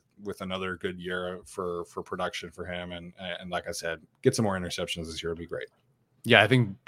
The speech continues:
Speaker 2: I, I don't know if you started to watch the, um, bootleg football episode that E J and, uh, Brett just put out for the Chargers. Um, but Brett feels like Michael Davis is one of the most under-, like, is, like, the most underrated corner in the entire N F L. Um,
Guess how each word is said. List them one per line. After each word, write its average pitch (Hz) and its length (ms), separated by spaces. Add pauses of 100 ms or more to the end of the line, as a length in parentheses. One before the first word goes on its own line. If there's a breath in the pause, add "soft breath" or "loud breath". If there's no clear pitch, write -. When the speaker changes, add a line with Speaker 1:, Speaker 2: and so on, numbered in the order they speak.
(180)
Speaker 2:
I, 104 180
I 104 40
don't 120 180
know 113 40
if 110 80
you 104 60
started 107 280
to 101 100
watch 101 480
the, 95 280
um, 87 360 (140)
bootleg 110 320
football 107 340
episode 101 480
that 92 260
E 101 160
J 95 460
and, 90 380
uh, 85 320 (240)
Brett 95 260
just 92 160
put 98 140
out 90 380
for 95 80
the 95 80
Chargers. 95 600 (520)
Um, 98 240
but 92 140
Brett 110 180
feels 101 220
like 90 240 (480)
Michael 110 220
Davis 98 320
is 90 120
one 101 100
of 95 40
the 92 40
most 90 200
under-, 95 260
like, 101 180
is, 104 140
like, 104 200
the 113 360
most 101 300
underrated 95 440
corner 92 440
in 101 160
the 95 100
entire 87 300
N 87 100
F 85 140
L. 85 260 (580)
Um, 82 300